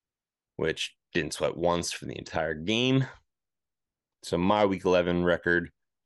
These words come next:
two and one, again, up point eight units. We do,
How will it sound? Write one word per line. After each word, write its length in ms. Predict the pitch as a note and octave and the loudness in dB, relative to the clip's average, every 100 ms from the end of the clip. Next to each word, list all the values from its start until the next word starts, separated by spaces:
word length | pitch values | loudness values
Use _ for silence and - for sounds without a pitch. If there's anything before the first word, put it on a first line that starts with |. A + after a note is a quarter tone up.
| - | -4
two 180 | A#2+ A#2+ | 2 4
and 160 | A2+ | 4
one, 300 | G#2 G#2+ A2 - _ _ F#2+ | 4 4 0 -6 _ _ -6
again, 460 | F2 F2+ F2 E2+ - | -2 2 2 0 0
up 220 | E2+ - | 0 0
point 220 | - F2 E2+ | -2 0 0
eight 100 | D2+ | -2
units. 640 | E2+ E2+ E2 - - - _ _ _ _ _ _ _ | 0 0 -2 -6 -12 -12 _ _ _ _ _ _ _
We 120 | F#2 | 0
do, 400 | F#2 F2 E2 D2 | 4 2 2 -4